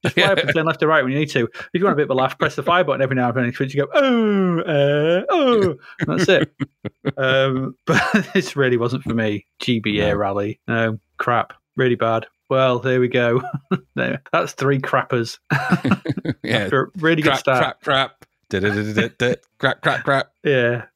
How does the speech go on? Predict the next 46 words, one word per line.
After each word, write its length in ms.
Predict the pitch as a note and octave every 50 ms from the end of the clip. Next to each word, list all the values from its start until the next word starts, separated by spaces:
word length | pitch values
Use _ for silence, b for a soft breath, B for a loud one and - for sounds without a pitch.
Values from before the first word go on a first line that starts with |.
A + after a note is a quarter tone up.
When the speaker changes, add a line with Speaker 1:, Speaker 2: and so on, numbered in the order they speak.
| B B B B B B B
Speaker 1:
Uh, 220 | C3 C3+ C#3 C#3 C#3
so 120 | - D3+
there 80 | D3 C#3+
we 60 | C3+ B2+
go. 160 | B2+ B2+ B2+
It's 100 | D#3 -
been 100 | - D3+
a 60 | D3
long 120 | C#3 C#3+ C#3
Speaker 2:
We 60 | F3
haven't 140 | A#3+ G#3+ B2
Speaker 1:
part. 80 | A#2+ A2+ -
Speaker 2:
had 80 | C#3 A#2+
a 20 |
triple 300 | - - F#3+ F#3+ F3 D3
crap 340 | - - - F#3+ G#3 - -
treat 320 | - - B2 G2+ G2+ - -
for 100 | G#2+ A2
a 40 | A#2
while, 220 | E3 G#3 D#3+ C3+ D#3+
have 140 | F3+ - -
we? 220 | G2 F2+ F2 F#2+
That's 200 | A2 D3 - -
been 140 | - A#2+ A2
a 140 | G#2 G2 F#2+ _ _ -
Speaker 1:
No, 300 | E3+ E3+ E3+ E3+ E3+ E3+
usually 320 | D#3+ E3+ F#3 E3 - F3 D3
something's 420 | - F3 D3+ C3+ - C#3+ C3+ C3+
been 100 | - C3+
breaking 440 | B2+ D3 C#3 C#3+ C#3 - C#3 C3 B2+
the, 180 | B2+ B2 B2 B2
uh, 220 | A#2+ A#2+ A#2 A#2 -
monotony, 480 | B2+ B2 B2+ B2 B2+ A#2+ A#2 A2+ A2+ A2
but 300 | A2+ A2+ G#2+ - _ -
two 180 | - F3+ F3+ F3+
commando 480 | - E3+ D#3 D3 D3+ D3 C#3+ C3+ C3
crappers 480 | C3 - - B2+ - - B2 A2+ A2 B2+
and 100 | A#2+ B2
a, 300 | A#2+ A#2 A#2 G2+ - -
and 80 | C3 B2
a 60 | B2+
crappy 460 | B2+ - - - C3 - - C3 B2
pole 240 | A#2+ - C#3 C#3+ D#3
position 400 | - C#3 A2+ G#2 - - G2+ G#2
ro-, 180 | A2 A2 - -
knockoff. 420 | A#2 A#2+ A2 - - G#2 G#2